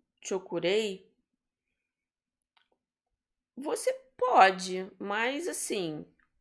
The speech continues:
a programação, o, o envio de reiki para uma situação no futuro, existe uma técnica, né, que é o envio de reiki, que você já desenha na ordem certinha.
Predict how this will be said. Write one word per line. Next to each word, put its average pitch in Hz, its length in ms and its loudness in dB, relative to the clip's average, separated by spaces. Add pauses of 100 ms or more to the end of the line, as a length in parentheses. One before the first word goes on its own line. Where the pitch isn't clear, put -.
(380)
a 359 160 2
programação, 240 1040 -4
o, 208 300 -6
o 220 40 -2
envio 220 560 -2
de 320 160 -6
reiki 190 400 -8
para 226 320 -2
uma 330 160 -6
situação - 560 -8
no 175 100 -12
futuro, 175 800 -10 (640)
existe 196 500 -4
uma 247 160 -4
técnica, 254 600 -4
né, 175 140 -6
que 170 100 -10
é 170 40 -4
o 165 100 -6
envio 165 320 -8
de 165 120 -10
reiki, 175 160 -10
que 202 60 -12
você 196 460 -4
já 196 300 -4
desenha 214 640 -6
na 214 220 -4
ordem 196 420 -4
certinha. 156 640 -12